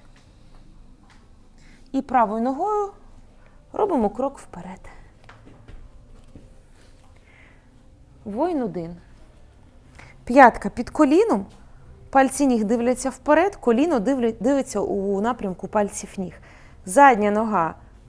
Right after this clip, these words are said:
втягнута в коліні, п'яткою тягнемось назад, піднімаємось, підкручуємо таз.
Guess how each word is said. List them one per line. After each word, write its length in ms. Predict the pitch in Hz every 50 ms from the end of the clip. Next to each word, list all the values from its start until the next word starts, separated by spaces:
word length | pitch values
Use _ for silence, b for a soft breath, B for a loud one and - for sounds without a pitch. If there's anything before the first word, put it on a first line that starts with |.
| - -
втягнута 600 | - - - 269 233 202 196 190 175 170 - 175
в 100 | - -
коліні, 440 | - - 208 175 170 170 202 240
п'яткою 520 | 240 - - 262 254 233 233 - 208 196 196
тягнемось 560 | - 220 220 220 208 185 180 180 180 - -
назад, 380 | 196 185 175 165 170 170 214 - b b b b b b - -
піднімаємось, 760 | - 254 214 247 254 226 214 185 170 160 156 160 165 - - - - - - - -
підкручуємо 800 | - 302 - - - 320 302 285 247 - - - 226 196 196 190
таз. 580 | 196 - 247 208 185 196 247 320 - - -